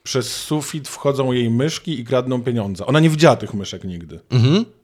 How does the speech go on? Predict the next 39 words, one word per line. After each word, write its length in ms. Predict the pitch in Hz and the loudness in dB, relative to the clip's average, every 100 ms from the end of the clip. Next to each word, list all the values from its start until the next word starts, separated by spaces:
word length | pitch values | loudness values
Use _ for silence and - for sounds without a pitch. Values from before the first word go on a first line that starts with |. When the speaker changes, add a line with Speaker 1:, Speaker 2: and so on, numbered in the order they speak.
| - | -4
Speaker 1:
I 100 | 117 | 2
że 120 | 135 | 2
dlatego 400 | 131 139 156 156 | 2 0 0 0
ona 180 | 139 139 | 0 0
nie 100 | 139 | 0
ma 100 | 139 | 0
pieniędzy, 420 | 131 131 156 147 | 0 -2 -2 -4
bo 140 | 131 | 0
myszki 320 | 135 143 - 139 | 0 0 -2 -4
jej 120 | 131 | -2
kradną 380 | 127 120 117 110 | -2 0 -2 -2
pieniądze. 440 | 113 101 95 95 | -4 -6 -8 -10
To 160 | 92 101 | -6 -6
jest 240 | 101 - | -6 -6
urojenie? 540 | 110 104 101 107 127 415 480 - _ _ _ - | -4 -2 -2 -4 -6 -8 -12 -18 _ _ _ -2
Speaker 2:
Y, 140 | 127 127 - - - _ | 4 4 2 -18 -18 _
to 100 | - | 4
jest 120 | 147 | 6
za 100 | 123 | 6
mało 180 | 139 170 | 6 6
informacji, 500 | 160 - 139 117 110 | 6 4 4 4 2
żeby 180 | 98 95 | -2 -2
to 100 | 90 | -6
stwierdzić. 480 | - - - - - | -6 -6 -6 -14 -6
Musiałbym 320 | 127 151 139 | -2 2 2
porozmawiać 480 | 135 139 123 143 123 | 4 2 4 4 2
z 40 | 113 | 2
tą 120 | 123 | -2
osobą 300 | 113 110 107 | 0 0 0
osobiście, 600 | - 123 101 - 120 156 - _ _ _ _ _ _ _ _ _ - | 0 0 0 -2 -2 -2 -6 _ _ _ _ _ _ _ _ _ -4
żeby 300 | 113 107 113 | 0 2 4
móc 220 | 120 135 | 4 4
wyrazić 460 | 120 120 123 117 113 | 6 6 8 6 4
się, 240 | - 113 | 2 0
czy 140 | 113 - | 0 -2
to 100 | 190 | -2
jest 160 | 185 | 0
urojenie, 380 | 135 98 123 180 | 0 0 0 0
czy, 200 | 180 151 | 0 -2